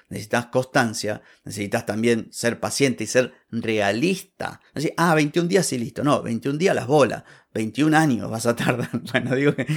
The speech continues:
no digo que tarde veintiún años, pero no es así. Entonces, ¿cuál sería una forma, ¿sí? Una sugerencia, o a qué le, le deberías prestar atención? Porque como dije, ¿quién no quiere cambiar algo de su vida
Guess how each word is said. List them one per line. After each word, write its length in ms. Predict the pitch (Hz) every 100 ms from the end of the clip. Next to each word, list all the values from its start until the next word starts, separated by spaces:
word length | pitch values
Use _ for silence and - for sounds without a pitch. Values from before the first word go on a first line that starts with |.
| 151
no 80 | 143
digo 240 | 147 156
que 80 | 127
tarde 260 | 127 123 117
veintiún 320 | 117 120 120
años, 260 | 120 110 110
pero 240 | 120 135 - - - - - _
no 220 | - 123
es 160 | 120 107
así. 200 | - -
Entonces, 580 | 160 180 165 120 104 - - - - _ _
¿cuál 220 | 202 233
sería 340 | - 160 175
una 220 | 196 151
forma, 840 | 123 - 156 143 120 - - - - _
¿sí? 280 | 127 139 127
Una 200 | 135 143
sugerencia, 720 | - 110 - 117 147 120 92
o 120 | -
a 80 | 131
qué 120 | 160
le, 280 | 214 175 - - -
le 180 | 117
deberías 360 | 117 110 123 143
prestar 420 | - 110 - 131
atención? 560 | 123 117 104 - 151 123
Porque 260 | 110 110
como 220 | 104 110 117
dije, 320 | 131 107 - _
¿quién 220 | - 165 156
no 140 | 131
quiere 220 | - 113
cambiar 360 | 110 107 110 107
algo 220 | 107 107
de 100 | 110
su 160 | - 101
vida 320 | 110 101